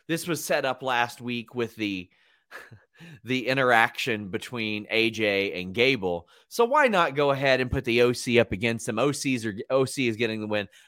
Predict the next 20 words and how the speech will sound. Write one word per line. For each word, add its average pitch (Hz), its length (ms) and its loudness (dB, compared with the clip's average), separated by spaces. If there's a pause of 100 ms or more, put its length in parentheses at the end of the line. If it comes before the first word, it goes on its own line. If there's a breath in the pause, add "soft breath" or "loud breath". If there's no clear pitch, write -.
I 131 60 -8
feel 269 180 0
like 175 220 0
Alpha 143 320 2
Academy, 127 540 0
no 120 100 -6
matter 123 260 0
what 117 220 -4
they 107 160 -4
do, 98 280 -6
they're 104 120 -6
gonna, 95 340 -10 (420)
they're 143 160 -4
kind 269 320 0
of 156 120 -2
bulletproof 165 920 2
in 143 220 0
that 139 180 -6
they've 123 220 -2
got 135 200 2